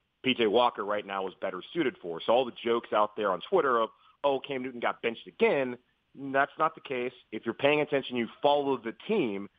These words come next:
you would know that actually Matt Rhule has said, even going back to last week and the week prior, and when Cam first came here,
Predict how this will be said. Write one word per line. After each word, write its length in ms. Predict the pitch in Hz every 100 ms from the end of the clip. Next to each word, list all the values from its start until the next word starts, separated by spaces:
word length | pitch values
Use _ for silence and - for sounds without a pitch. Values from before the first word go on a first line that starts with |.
| _
you 120 | 117 131
would 160 | 139
know 280 | 170 147 123
that 140 | 113 -
actually 440 | 135 151 - 110
Matt 200 | 104 120
Rhule 200 | 117 113
has 100 | 104 -
said, 220 | 135 110
even 220 | 107 104 95
going 240 | 113 113
back 160 | 107 104
to 80 | 90
last 300 | 101 101 -
week 100 | 113
and 60 |
the 60 | 95
week 120 | 107 - _
prior, 260 | - 160 135
and 100 | 104
when 120 | 113
Cam 240 | - 143 127
first 200 | 135 117
came 200 | 170 196
here, 240 | 113 98